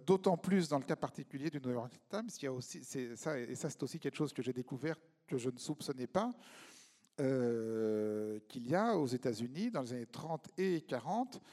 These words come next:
euh, un lobby antisémite puissant, un lobby pro-allemand puissant. Euh,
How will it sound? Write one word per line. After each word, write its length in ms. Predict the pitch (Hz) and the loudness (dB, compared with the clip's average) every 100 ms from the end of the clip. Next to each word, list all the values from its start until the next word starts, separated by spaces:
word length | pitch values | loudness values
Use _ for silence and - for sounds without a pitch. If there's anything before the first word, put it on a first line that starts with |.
| - - - | -20 -18 -4
euh, 260 | 123 120 120 | -2 0 -2
un 120 | 139 135 | 2 4
lobby 460 | 135 131 190 220 | 6 4 2 0
antisémite 640 | 139 - 135 135 165 226 - | -2 -4 -4 -4 -4 -6 -4
puissant, 520 | 180 196 - 214 - _ _ _ - | -4 -2 0 -2 -4 _ _ _ -8
un 100 | 135 | -2
lobby 320 | 131 135 202 | 0 0 -2
pro-allemand 720 | 220 - 214 208 160 147 196 220 | -4 0 2 4 2 0 -4 -4
puissant. 500 | - 190 - 208 175 - - - - _ - | -4 -4 -2 -4 -6 -14 -20 -20 -20 _ -10
Euh, 760 | 127 123 120 120 117 113 110 | -6 -4 -4 -4 -4 -4 -4